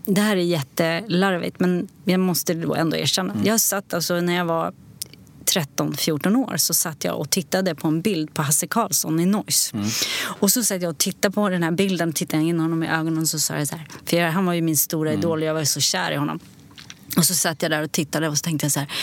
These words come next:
Speaker 1: "Du ska vara på Slussen när jag ser, när jag kommer dit nu." Jag ser att han, jag såg hur han gick där, jag fun-, såg hur han såg ut, jag visualiserade allting som om det faktiskt hände.
Speaker 2: Mm.
Speaker 1: Tror du att det hände eller inte?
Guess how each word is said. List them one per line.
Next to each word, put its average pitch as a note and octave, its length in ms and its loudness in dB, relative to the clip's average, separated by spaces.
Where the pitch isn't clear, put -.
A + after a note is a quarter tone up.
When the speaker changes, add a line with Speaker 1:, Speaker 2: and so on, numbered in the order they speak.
Speaker 1:
"Du F#3+ 340 2
ska - 180 0
vara D3 240 0
på D3+ 140 -2
Slussen - 680 0
när D#3+ 200 0
jag D3+ 180 -2
ser, D#3+ 440 0
när E3 160 4
jag D#3 240 0
kommer E3+ 320 2
dit D#3 320 -2
nu." D#3 220 2
Jag E3 180 4
ser F3+ 280 2
att D#3+ 300 -4
han, E3 180 4
jag D#3+ 100 2
såg E3+ 240 0
hur D3+ 80 2
han D3 140 2
gick G#3+ 360 0
där, A#3+ 300 2
jag D#3+ 340 0
fun-, F3 580 0
såg F#3 400 0
hur E3+ 100 -2
han E3 160 2
såg D#3+ 200 0
ut, B3 500 2
jag E3 100 2
visualiserade B3+ 880 2
allting A#3+ 540 2
som F3+ 200 0
om F3+ 120 2
det F#3 80 2
faktiskt - 640 -2
hände. E3+ 600 0
Speaker 2:
Mm. F#2+ 140 -2
Speaker 1:
Tror G2 180 2
du G2+ 60 2
att - 100 -2
det G3 60 0
hände G3 260 2
eller G3 120 0
inte? E3+ 300 -2